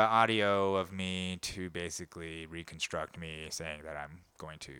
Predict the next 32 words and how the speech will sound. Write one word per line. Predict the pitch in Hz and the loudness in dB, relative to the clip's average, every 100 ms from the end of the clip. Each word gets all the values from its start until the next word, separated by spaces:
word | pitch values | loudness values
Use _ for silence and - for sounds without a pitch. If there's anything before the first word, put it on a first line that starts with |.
| 60 - | -16 -16
kill | - 67 | -12 -12
the | 73 | -12
president, | - 69 82 76 71 | -14 -14 -14 -18 -18
and | 76 - 92 | -20 -20 -18
they | - | -18
could | - 85 | -14 -6
probably | 113 113 110 110 | 2 2 2 -6
use | 113 143 147 | 0 2 4
that | 151 135 | 4 4
as | 123 | 4
evidence | 120 117 117 | 4 2 -4
and | 113 101 | -6 -8
put | 98 | -6
me | 95 | -4
away | 92 87 85 | -2 -2 -2
forever, | 85 80 78 78 | -2 -2 -4 -4
and | 76 | -6
I'd | 78 78 80 | -6 -8 -10
join | 80 78 | -10 -8
all | 78 80 | -10 -8
those | 82 | -8
January | - 95 98 104 110 117 | -6 -4 0 0 2 2
sixth | - 156 - | 0 -2 -2
people | 175 170 160 160 - - | 0 6 8 6 2 -8
who, | - 180 175 180 | 4 6 8 8
by | 151 | 6
the | 143 | 4
way, | 135 127 | 4 2
Trump | - 123 113 | 0 -6 -4
could | 113 | -6
have | 104 | 2
pardoned | 143 135 131 127 | 4 4 2 -10